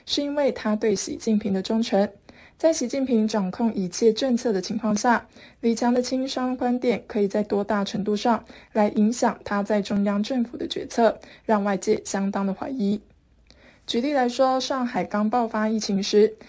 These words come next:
李强最初采取比其他城市更宽松的方式来应对，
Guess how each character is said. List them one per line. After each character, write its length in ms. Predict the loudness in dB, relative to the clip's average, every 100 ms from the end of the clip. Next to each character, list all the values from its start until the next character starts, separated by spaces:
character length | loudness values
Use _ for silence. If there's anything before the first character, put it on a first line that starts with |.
| -10 -4
李 140 | -2
强 260 | 2 0 2
最 180 | 0
初 220 | -2 -2 -4
采 240 | -2 -4
取 220 | -2 -4
比 200 | -4 -4
其 240 | -4 -2 -2
他 240 | 0 -2
城 200 | -2 -2
市 180 | 0 0
更 300 | 0 -2 -2
宽 240 | -2 -2
松 200 | 0 -2
的 80 | -2
方 220 | -2 -2
式 140 | 0 0
来 140 | 2
应 180 | 0 2
对， 280 | 4 2